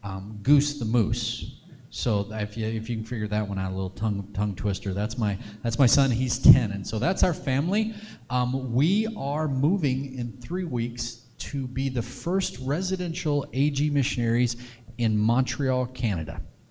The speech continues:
You're like, "Canada? That's not a mission field. That's where people in Minnesota actually go fishing." You know, people come here to go fishing. We go to Canada to go fishing. Anybody done it? No? I, yes, yeah, you've done it. I've done it. Okay, we go up there because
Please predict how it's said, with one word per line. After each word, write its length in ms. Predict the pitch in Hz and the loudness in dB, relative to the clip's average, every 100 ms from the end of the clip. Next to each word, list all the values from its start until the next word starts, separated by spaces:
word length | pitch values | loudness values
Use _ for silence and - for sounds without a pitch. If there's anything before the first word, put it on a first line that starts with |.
| - - - - _ - - - - - | -20 -20 -20 -20 _ -18 -18 -18 -20 -10
You're 140 | - 104 | 0 0
like, 380 | - - - - | 0 -8 -6 0
"Canada? 500 | - 123 190 95 98 | 2 4 4 2 2
That's 220 | 156 - | 0 2
not 160 | 123 | 2
a 40 | 90 | 2
mission 320 | 123 - 101 | 0 0 -2
field. 240 | - 98 101 | 0 0 2
That's 220 | 165 - | 2 6
where 140 | 127 | 6
people 420 | - - 135 110 | 12 12 12 10
in 100 | 95 | 10
Minnesota 420 | 107 104 - 120 92 | 8 8 6 6 4
actually 280 | 90 - | 0 0
go 120 | 90 92 | 2 2
fishing." 480 | - 87 - 71 - - - | 4 2 0 -4 -10 -14 4
You 120 | 151 | 8
know, 20 | |
people 240 | 151 269 196 | 10 8 8
come 200 | 180 156 | 10 12
here 220 | 165 180 | 12 12
to 60 | 185 | 12
go 160 | 180 | 10
fishing. 400 | - 180 - 175 - - | 10 8 10 8 6 6
We 160 | 175 202 | 12 12
go 120 | 175 | 12
to 80 | 139 | 10
Canada 360 | 131 131 117 104 | 8 4 6 6
to 60 | |
go 140 | 95 87 | 6 8
fishing. 460 | 95 80 98 67 - - - | 8 6 4 2 -6 -12 4
Anybody 340 | 131 175 180 170 | 10 12 12 12
done 200 | 175 196 | 10 10
it? 120 | 202 - - - - - | 8 0 -14 -18 -8 6
No? 520 | 160 160 151 - - | 10 12 12 8 -4
I, 180 | - 139 | 4 8
yes, 440 | 147 135 135 127 - | 12 12 12 10 6
yeah, 220 | 113 113 | 8 10
you've 260 | 110 113 | 12 10
done 160 | 110 95 | 8 4
it. 100 | 98 | 6
I've 140 | 95 | 6
done 160 | 95 92 | 8 8
it. 100 | 92 | 8
Okay, 260 | 90 - 139 | 8 12 12
we 100 | 143 | 12
go 160 | 139 | 12
up 140 | 127 135 | 12 12
there 160 | 113 | 8
because 300 | 110 - 135 | 10 10 10